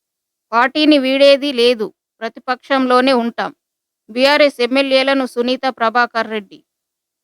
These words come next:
మహిపాల్ రెడ్డి, మాణిక్ రావు స్ప-, స్పష్టీకరణ.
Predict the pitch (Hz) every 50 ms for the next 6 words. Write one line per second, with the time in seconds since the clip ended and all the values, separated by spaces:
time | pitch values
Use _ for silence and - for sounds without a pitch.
0 | _ _ _ _ _ _ _ _ _ _ _ _ 214 226 254 285 277 - 302 302
1 | 294 277 277 277 254 294 269 262 254 262 262 269 262 - _ 240 240 262 233 208
2 | - - _ _ _ _ _ _ _ _ _ _ _ _ _ _ _ 240 240 247
3 | - _ _ _ _ _ - 240 233 - _ - 285 269 - 277 262 262 262 269
4 | 294